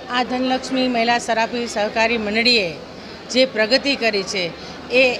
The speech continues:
એ બદલ અમે, અમે સર્વ સભાસદશ્રીઓ, ડિરેક્ટરશ્રીઓ અને સ્ટાફગણ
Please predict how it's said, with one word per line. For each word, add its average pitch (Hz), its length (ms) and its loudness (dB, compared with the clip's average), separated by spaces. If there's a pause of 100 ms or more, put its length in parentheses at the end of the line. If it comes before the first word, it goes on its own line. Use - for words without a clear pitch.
એ 254 100 -2
બદલ 254 540 2
અમે, 240 300 -2
અમે 233 280 -4
સર્વ 233 260 -2
સભાસદશ્રીઓ, 233 920 0 (640)
ડિરેક્ટરશ્રીઓ 240 960 2 (420)
અને 262 200 2
સ્ટાફગણ 214 500 2